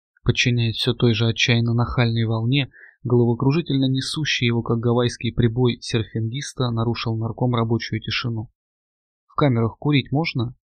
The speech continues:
"Если можно, я папиросами запасусь. У меня их много.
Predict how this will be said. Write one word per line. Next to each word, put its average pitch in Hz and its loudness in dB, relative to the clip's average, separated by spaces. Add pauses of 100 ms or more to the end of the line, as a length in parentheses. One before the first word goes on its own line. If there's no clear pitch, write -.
(640)
"Если 185 -6
можно, 160 0
я 117 2
папиросами 127 2
запасусь. 123 -2 (380)
У 127 0
меня 156 2
их - -2
много. 123 2